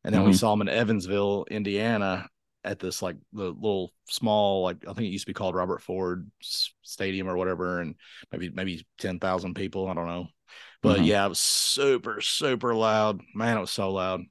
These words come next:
Speaker 1: but awesome at the same time.
Speaker 2: Oh, cool. Yeah, I, I, I bet that was a good show.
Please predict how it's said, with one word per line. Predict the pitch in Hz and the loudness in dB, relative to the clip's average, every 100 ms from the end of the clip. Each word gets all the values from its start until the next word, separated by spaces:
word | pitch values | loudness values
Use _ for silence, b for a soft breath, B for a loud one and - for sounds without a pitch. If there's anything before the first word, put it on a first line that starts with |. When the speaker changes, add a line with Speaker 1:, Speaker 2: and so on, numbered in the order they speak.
| - | -4
Speaker 1:
but | 92 - - | -4 -4 -2
awesome | 101 90 87 80 | -2 -2 -6 -10
at | - | -8
the | |
same | - 90 | -6 -6
time. | - 87 85 - _ _ _ _ - | -6 -8 -8 -14 _ _ _ _ 4
Speaker 2:
Oh, | 156 | 4
cool. | 143 143 95 | 8 8 8
Yeah, | 110 139 | 8 8
I, | 151 151 170 - | 8 8 6 4
I, | 156 | 4
I | 151 147 | 6 4
bet | 151 120 | 4 4
that | 107 | 4
was | 98 90 | 4 4
a | 87 | 0
good | 80 | 0
show. | - 76 67 | 2 4 2